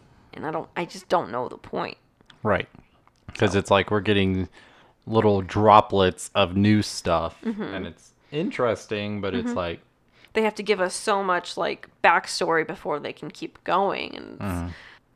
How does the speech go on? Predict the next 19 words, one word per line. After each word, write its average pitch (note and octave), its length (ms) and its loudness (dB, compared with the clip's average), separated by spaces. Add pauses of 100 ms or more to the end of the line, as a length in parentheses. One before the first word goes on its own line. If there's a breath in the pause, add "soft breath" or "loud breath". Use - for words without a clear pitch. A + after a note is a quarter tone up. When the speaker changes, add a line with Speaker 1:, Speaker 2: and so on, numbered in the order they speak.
(140)
Speaker 1:
if A3+ 140 0
it A#3+ 60 4
was A3 140 -2
a A3 60 4
little A3 540 4
more G3 200 0
balanced, E3+ 880 0
I E3+ 60 -4
could - 240 -14 (120)
see A3 360 -2
it, - 180 -6
but E3 120 -4
it - 100 -8
just - 260 -14
feels - 260 -8
like - 380 -8 (260)
two A#3+ 220 -8
things F3+ 360 -4
happen, E3+ 720 -6